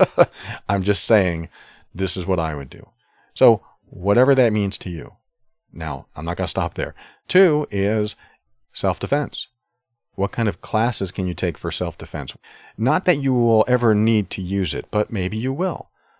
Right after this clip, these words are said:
But what happens when you take self-defense classes is that you learn to f-, be able to walk confidently w-, with less fear. I took martial arts in the nineties,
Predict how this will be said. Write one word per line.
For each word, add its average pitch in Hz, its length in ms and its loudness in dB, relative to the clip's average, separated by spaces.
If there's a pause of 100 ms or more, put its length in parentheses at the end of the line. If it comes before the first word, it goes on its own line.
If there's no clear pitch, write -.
(240)
But 98 180 2 (120)
what 117 240 -2
happens 113 480 -2
when 95 180 0
you 92 100 -2
take 98 300 -2
self-defense 101 640 -2
classes 76 560 -4 (340)
is 95 140 -4
that 98 200 -2
you 101 340 -2
learn 98 460 0
to 98 180 -4
f-, - 200 -14 (240)
be 95 220 -2
able 98 200 2
to - 140 -6
walk 87 300 0
confidently 92 800 -6 (420)
w-, 82 220 -16
with 87 260 -8
less 87 300 -2
fear. - 540 -8 (1000)
I 95 80 -2
took - 240 -8
martial 101 380 0
arts 110 340 -4 (100)
in 90 420 -4
the 87 100 -4
nineties, 110 560 -4